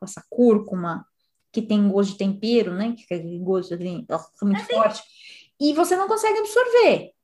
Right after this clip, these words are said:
Speaker 1: porque não necessariamente seu intestino consegue absorver naquele formato, né? Naquele líquido aquoso. Então, tem um monte de coisas que precisam ser levadas em consideração.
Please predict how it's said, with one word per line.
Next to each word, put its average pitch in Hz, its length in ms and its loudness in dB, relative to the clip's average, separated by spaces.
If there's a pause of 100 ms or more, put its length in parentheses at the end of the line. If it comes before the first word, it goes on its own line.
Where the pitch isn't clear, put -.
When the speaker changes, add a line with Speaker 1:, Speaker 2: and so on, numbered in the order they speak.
(100)
Speaker 1:
porque - 260 -6
não 226 240 4
necessariamente 330 1200 0
seu 311 240 -6
intestino 320 680 -8 (460)
consegue 311 720 -2 (340)
absorver 269 600 2
naquele 277 580 -2
formato, 247 640 -2 (120)
né? 220 180 -2
Naquele 220 420 -2
líquido 208 960 -2
aquoso. 196 960 0
Então, 254 240 -4
tem 302 120 -2
um 311 80 -6
monte 480 480 2
de 427 100 2
coisas 285 920 0
que 262 160 -12
precisam 240 280 -4
ser 240 140 -2
levadas 226 300 0
em 240 60 -4
consideração. 240 600 -4